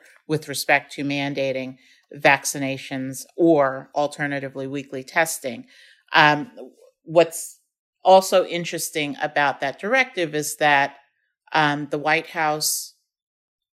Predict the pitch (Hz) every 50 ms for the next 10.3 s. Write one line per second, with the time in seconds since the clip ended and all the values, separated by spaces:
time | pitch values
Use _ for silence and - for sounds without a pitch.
0 | _ _ _ _ _ _ _ _ _ _ _ _ _ _ _ _ - - 185 202
1 | 170 143 143 151 165 165 165 - - - 175 156 - - - - 135 - 180 180
2 | 185 170 147 135 139 139 139 135 143 - _ _ _ _ _ _ _ _ - 147
3 | 165 165 165 - - - - 170 147 127 120 110 101 - - _ _ - - 147
4 | 143 143 139 - 127 151 156 151 151 147 151 - 190 185 175 _ - 165 151 151
5 | 147 147 - - - 160 - 147 143 - - _ - 170 175 160 - - 170 151
6 | 143 139 - - 156 143 - - 165 151 151 147 143 139 - - 147 156 156 156
7 | 151 147 143 139 139 139 139 135 143 175 196 180 165 151 151 147 151 - - -
8 | - _ _ _ - - 156 147 143 - - 151 147 143 143 - - - 139 143
9 | 160 165 165 - - - 202 185 185 185 - _ _ _ _ _ - - 170 165
10 | 170 170 170 170 175